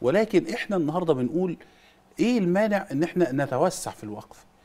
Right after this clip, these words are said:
إن النهاردة ال-، ال-، ال-، المجهود اللي أنا هبذله النهاردة هيبقى له أضعاف مضاعفة بكرة، وهو ده اللي احنا بنحاول وبنسعى جاهدين بفضل الله سبحانه وتعالى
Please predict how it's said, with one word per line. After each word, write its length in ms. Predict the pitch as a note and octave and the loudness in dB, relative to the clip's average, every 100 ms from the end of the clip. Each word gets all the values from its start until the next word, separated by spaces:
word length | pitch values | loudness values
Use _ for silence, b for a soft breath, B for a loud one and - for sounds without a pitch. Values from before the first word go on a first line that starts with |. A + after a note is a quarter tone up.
| b b b | b b b
إن 140 | A#2+ B2+ | 0 2
النهاردة 580 | C3 C3 F3 F#3 B2 A2 | 2 2 2 2 0 -2
ال-، 640 | - _ - C3 A#2 A2+ | -4 _ -10 -4 -2 -2
ال-، 280 | A#2 A2 G#2+ A#2+ | -4 -4 -4 -4
ال-، 1000 | A2 G#2+ G#2 G#2 - A2 G#2+ G#2+ G#2 A2 | -4 -4 -4 -6 -6 -4 -4 -4 -8 -4
المجهود 500 | A2+ A2 D3 G#3+ G3 | -2 -2 0 2 2
اللي 140 | F3+ | 2
أنا 180 | G3+ F3 | 2 0
هبذله 320 | C#3 D3+ F3+ | 0 0 2
النهاردة 460 | D3 C3+ E3+ F3 F3 b b b - | 2 2 2 2 -4 b b b -6
هيبقى 320 | C3+ C#3 - | -2 -2 0
له 140 | D3+ F#3 | 0 2
أضعاف 680 | D3 B2 A#2+ E3 G3+ F#3 - | 0 0 0 0 0 0 -2
مضاعفة 420 | B2+ C#3+ D3+ B2+ | -4 -2 -4 -4
بكرة، 320 | A#2+ - G#2 - b b b | -4 -6 -10 -12 b b b
وهو 220 | A2+ C#3+ C#3+ | -2 0 2
ده 80 | |
اللي 160 | D3+ C#3+ | 2 0
احنا 200 | - C#3 | -2 -4
بنحاول 680 | A#2+ B2 D#3 - D#3+ C#3+ A2 | -4 -4 -4 4 6 6 2
وبنسعى 480 | G#2 G#2+ D#3+ D3+ B2+ | -2 0 0 0 -4
جاهدين 480 | B2 A#2+ A#2 D3+ A#2 | -4 -4 -2 -2 -4
بفضل 320 | G#2+ C#3+ C#3 | -6 -8 -8
الله 140 | C3 | -10
سبحانه 300 | C#3 - C#3 | -10 -12 -12
وتعالى 340 | C#3 D3 D3+ | -10 -6 -6